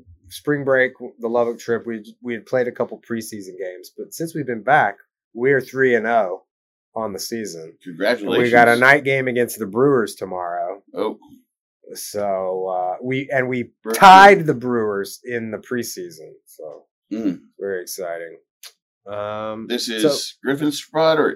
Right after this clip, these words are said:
Speaker 1: uh,
Speaker 2: Isabel's squad?
Speaker 1: this is Griffin's squad. Yes. I, I'm coaching the Cardinals,
Speaker 2: Mm.
Speaker 1: assistant coaching. Um, I-, Isabel's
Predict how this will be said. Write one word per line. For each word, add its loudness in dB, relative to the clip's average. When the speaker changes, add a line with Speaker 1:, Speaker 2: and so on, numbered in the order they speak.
Speaker 1:
uh, 0
Speaker 2:
Isabel's 2
squad? 2
Speaker 1:
this 4
is 0
Griffin's 0
squad. 0
Yes. 0
I, 6
I'm 4
coaching 2
the -6
Cardinals, -2
Speaker 2:
Mm. -6
Speaker 1:
assistant 0
coaching. -12
Um, -4
I-, 2
Isabel's 4